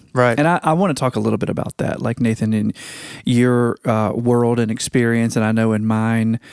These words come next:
Speaker 2: work is important to us, right? Besides the obvious, a paycheck, supporting our families, et cetera, why, why do we do it?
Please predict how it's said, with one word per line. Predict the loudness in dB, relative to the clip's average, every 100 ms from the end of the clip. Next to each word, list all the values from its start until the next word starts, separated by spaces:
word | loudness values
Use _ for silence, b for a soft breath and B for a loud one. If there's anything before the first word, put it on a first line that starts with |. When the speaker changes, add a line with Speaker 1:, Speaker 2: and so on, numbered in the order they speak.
| B B B B -8
Speaker 2:
work | 0 2 2 -2
is | -2 0
important | 0 0 -4 -2 -4
to | -2 -4
us, | -4 -8 -12 -6
right? | -2 -2 -4 B B B B B B B B 0
Besides | 2 2 2 2 2 0 0
the | -2 0
obvious, | 0 0 0 -2 -2 -4 -8 -10 -18 -20 -6
a | -6
paycheck, | 0 0 0 0 2 0 -4 -16
supporting | -10 -8 -2 0 2
our | 0
families, | 0 0 2 2 0 0 -2 -6
et | -4
cetera, | -2 0 0 0
why, | -2 -2 0 2 0 0 -2 -4 -8 _ _ -20 _ _ _ _ _ -20 -6
why | 0 2
do | 2
we | 0
do | -2
it? | -4